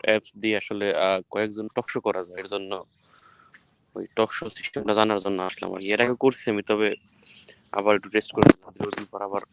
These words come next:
চেষ্টা করলাম তো। ও, তো হয়তো, আহ, আপনাদের নিয়ে হয়তো লাইভে আসবো। আহ, সরি, মানে, আমরা কয়েকদিন গেস্ট নিয়ে আপনাদের সামনে লাইভে আসবো হয়তো দ্রুত,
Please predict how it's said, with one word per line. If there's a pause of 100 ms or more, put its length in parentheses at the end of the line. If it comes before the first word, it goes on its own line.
(260)
চেষ্টা
করলাম
তো। (2000)
ও,
তো
হয়তো, (2000)
আহ,
আপনাদের
নিয়ে (460)
হয়তো
লাইভে
আসবো। (680)
আহ,
সরি,
মানে,
আমরা
কয়েকদিন
গেস্ট
নিয়ে
আপনাদের
সামনে
লাইভে
আসবো
হয়তো
দ্রুত,